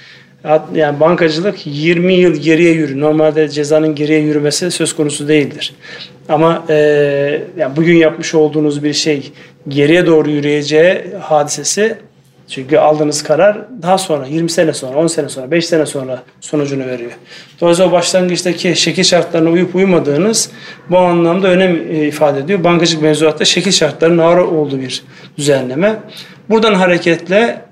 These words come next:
e, sorumluluğu yirmi yıla kadar uzatan bir düzenleme yapılmıştı. Ve bankacıların en büyük korkusu, yani, e, içinde bulundukları şartlarda son derece makul, mantıklı olan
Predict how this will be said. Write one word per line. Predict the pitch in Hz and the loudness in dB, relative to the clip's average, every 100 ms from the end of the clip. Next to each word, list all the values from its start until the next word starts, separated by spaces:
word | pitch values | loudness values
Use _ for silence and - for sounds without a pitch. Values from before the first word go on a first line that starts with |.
| - | -4
e, | 170 160 | 0 0
sorumluluğu | 160 190 190 190 185 185 | 2 2 2 2 2 2
yirmi | 180 196 190 | 4 2 4
yıla | 196 175 156 | 4 2 2
kadar | 156 160 | 0 0
uzatan | 151 160 170 180 | 2 0 2 2
bir | 170 147 | 2 0
düzenleme | 143 160 156 151 | 0 2 2 2
yapılmıştı. | 135 127 123 123 - - - - - - - | -2 -6 -8 -6 -8 -10 -20 -20 -20 -12 -2
Ve | 175 | 2
bankacıların | 208 196 190 196 185 | 4 2 0 -2 0
en | 214 185 | 0 2
büyük | 165 - | 0 -2
korkusu, | 160 156 151 151 - 214 220 - _ - - - | 0 0 0 -8 -4 -2 -4 -10 _ -20 -18 -2
yani, | 156 156 160 - 185 | 2 2 2 -2 -6
e, | 170 | -6
içinde | - 175 190 | -2 0 2
bulundukları | 190 180 175 - 175 165 | 2 2 0 0 0 0
şartlarda | - 160 156 170 160 151 151 123 - - | 2 0 0 2 2 2 0 -2 -10 -18
son | - 175 170 | -4 2 4
derece | 165 156 160 | 4 2 0
makul, | 151 156 151 160 | 2 2 0 -2
mantıklı | 143 147 160 156 165 165 | -2 0 0 -2 -4 -2
olan | 143 135 | 0 -2